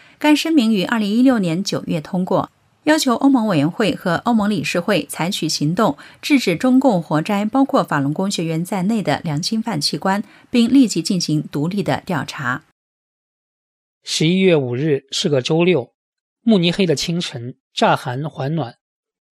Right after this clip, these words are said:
Speaker 2: 金黄色的树叶装点在大街小巷。市中心奥登广场上，早晨八点钟，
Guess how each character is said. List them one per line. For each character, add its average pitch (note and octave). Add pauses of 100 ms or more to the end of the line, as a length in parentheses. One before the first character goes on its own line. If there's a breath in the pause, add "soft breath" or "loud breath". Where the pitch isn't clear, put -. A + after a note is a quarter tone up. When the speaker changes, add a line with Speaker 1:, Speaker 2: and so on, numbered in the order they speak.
(140)
Speaker 2:
金 A3+
黄 C#3+
色 F3
的 C3+
树 C#3+
叶 C3+
装 G3+
点 A#2+
在 C#3
大 C#3
街 D#3
小 B2+
巷。 B2 (800)
市 D#3+
中 D#3+
心 D#3 (120)
奥 F3
登 F#3
广 D3+
场 A#2
上， B2 (360)
早 D#3
晨 D#3+
八 G#3
点 A#2+
钟， D3